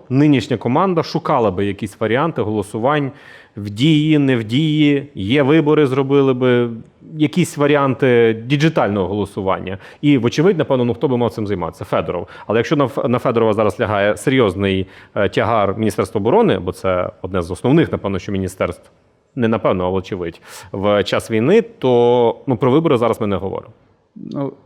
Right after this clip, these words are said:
Speaker 2: попри те, до речі, що вибори, е, я бук-, буквально декілька речень: вибори у нас то один із пунктів мирного плану, що нам доведеться їх все одно проводити. От. Але, е, дійсно,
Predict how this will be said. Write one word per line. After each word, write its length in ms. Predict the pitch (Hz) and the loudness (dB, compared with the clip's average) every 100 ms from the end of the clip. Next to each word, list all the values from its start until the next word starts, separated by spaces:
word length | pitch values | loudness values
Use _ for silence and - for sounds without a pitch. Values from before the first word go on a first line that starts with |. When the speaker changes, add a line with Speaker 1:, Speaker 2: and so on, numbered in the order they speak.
| - _ _ | -20 _ _
Speaker 2:
попри 280 | 170 160 160 | -2 0 0
те, 200 | - 190 | 2 0
до 120 | 143 | 2
речі, 260 | 123 - 117 | 0 0 -6
що 160 | - | -6
вибори, 540 | 117 160 190 113 92 - 113 | 0 0 2 0 -2 -6 -8
е, 200 | 110 107 | -8 -2
я 100 | 120 | -2
бук-, 160 | 101 107 | -2 -4
буквально 540 | - 117 120 107 104 98 101 | -6 -2 0 0 -2 -6 -8
декілька 460 | 110 113 110 101 | -8 -8 -6 -6
речень: 340 | 110 101 - 101 | -4 -4 -6 -6
вибори 340 | 117 147 127 | -2 0 0
у 40 | 117 | 0
нас 160 | 113 | 0
то 120 | - | -2
один 240 | 120 117 120 | -2 0 -2
із 80 | 117 | -2
пунктів 440 | - 156 - 101 _ _ - _ - | -4 -6 -6 -14 _ _ -20 _ -6
мирного 360 | 104 101 101 | -4 -2 -4
плану, 300 | 110 101 85 | -4 -4 -6
що 300 | - - 92 90 | -8 -8 -8 -6
нам 260 | 101 101 101 | -6 -4 -2
доведеться 460 | 104 113 107 - 95 | -2 0 -2 -2 -6
їх 100 | - | -8
все 180 | - | -8
одно 200 | 104 107 | -6 -6
проводити. 540 | 95 107 117 87 - 107 - - - 214 - | -6 -6 -6 -8 -12 -18 -20 -20 -16 -12 -2
От. 300 | 107 95 - | 0 0 0
Але, 540 | 117 117 123 117 113 107 - - | 0 4 4 4 2 0 -4 -8
е, 460 | 117 110 110 110 107 123 120 | -4 -2 -2 -2 -4 -8 -8
дійсно, 840 | 120 117 170 - 147 131 120 - | -8 -6 -6 -4 0 2 0 -2